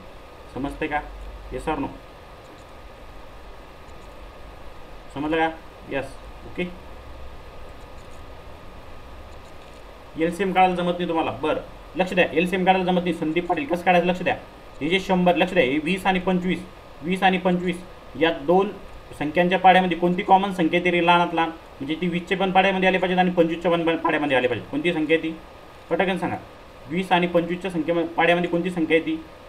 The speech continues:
बघा, बघा, पंचवीस, बघा, पन्नास जर घेतले तुम्ही, हां, संदीप, कोणती दिस लहानात लहान? शंभर. मग शंभरच घ्यायची, बरोबर आहे का? मोठ्यात मोठी नाही घ्यायची, लहानात लहान घ्यायची. तुम्ही जर म्हणलं, "सर, पन्नास, पंचवीस न पन्नासलाच भाग जाईल,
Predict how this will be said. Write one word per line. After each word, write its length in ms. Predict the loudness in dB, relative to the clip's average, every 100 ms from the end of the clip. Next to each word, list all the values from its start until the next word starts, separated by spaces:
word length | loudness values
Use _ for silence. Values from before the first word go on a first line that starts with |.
| 0
बघा, 160 | 0 0 -6 -20 -4
बघा, 140 | 0 2
पंचवीस, 420 | 0 -4 -4 -6 -10 -8 2
बघा, 120 | 2
पन्नास 340 | 2 4 4
जर 120 | 4
घेतले 260 | 2 2 2
तुम्ही, 160 | 2 0 -2
हां, 100 | -4
संदीप, 360 | -2 -2 -2
कोणती 180 | 0 0
दिस 200 | 0 4
लहानात 240 | 6 6 6
लहान? 140 | 0
शंभर. 300 | -2 -2 -2 -4 -14 -10
मग 60 | -4
शंभरच 280 | -2 0 0
घ्यायची, 300 | 0 -2 -2 -16 -18 -20 -20 -20 -16 -4
बरोबर 140 | 2
आहे 80 | 4
का? 180 | 4 2
मोठ्यात 260 | 0 -2 0
मोठी 160 | 2 2
नाही 120 | 2
घ्यायची, 200 | 2 2
लहानात 180 | 2 4
लहान 120 | 2
घ्यायची. 220 | 2 0 -4
तुम्ही 440 | -16 -14 -2 2
जर 80 | 4
म्हणलं, 180 | 4 4
"सर, 120 | 2
पन्नास, 360 | 0 0 0
पंचवीस 400 | -2 -4 -4 -2
न 60 | -2
पन्नासलाच 400 | 0 0 0 0
भाग 100 | 0
जाईल, 180 | 0